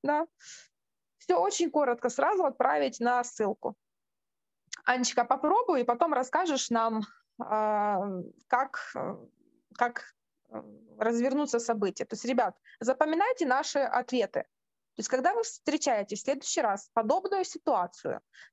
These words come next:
посмотрите еще раз зарядку предыдущую, когда мы разбирали, м, э, вопросы людей.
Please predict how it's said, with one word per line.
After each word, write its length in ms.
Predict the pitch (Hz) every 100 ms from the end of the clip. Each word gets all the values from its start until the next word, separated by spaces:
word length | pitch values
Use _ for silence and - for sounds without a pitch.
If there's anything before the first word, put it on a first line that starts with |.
| -
посмотрите 460 | 233 262 330 -
еще 200 | 349 -
раз 160 | 311 302
зарядку 420 | 277 311 359 254
предыдущую, 600 | 233 262 240 302 294 233
когда 260 | 220 220 233
мы 100 | 220
разбирали, 600 | 220 214 226 214 208 185 -
м, 420 | - - 214 202 208
э, 380 | 208 202 202
вопросы 460 | 214 233 277 269 247
людей. 360 | 226 208 190